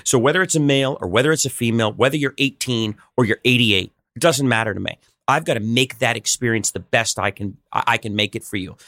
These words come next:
because misunderstanding how this process works can ruin it forever. You know, this isn't like, uh, it's not like, uh, chewing tobacco or smoking a cigarette. Uh, this is a meditative experience,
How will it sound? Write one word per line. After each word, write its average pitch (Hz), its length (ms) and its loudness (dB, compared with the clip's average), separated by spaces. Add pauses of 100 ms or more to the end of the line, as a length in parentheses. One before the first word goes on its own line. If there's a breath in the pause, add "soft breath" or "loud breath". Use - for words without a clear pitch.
(200 loud breath)
because 127 260 0
misunderstanding 143 920 0
how 127 200 -2
this 123 160 -4
process 117 540 -4
works 117 320 -2 (240 soft breath)
can 104 260 0
ruin 123 300 2
it 98 100 -4
forever. 101 460 -2 (400)
You 123 80 0
know, 135 80 2
this 170 160 0
isn't 170 220 2
like, 131 240 -2 (100)
uh, 127 140 -6
it's 135 180 -4
not 139 160 0
like, 127 220 -4
uh, 123 160 0
chewing 131 280 0
tobacco 117 400 -4
or 110 120 -4
smoking 123 380 -2
a 120 40 -2
cigarette. 113 560 2 (360)
Uh, 110 220 0
this 175 200 0
is 127 120 2
a 113 80 4
meditative 123 840 0
experience, - 800 -4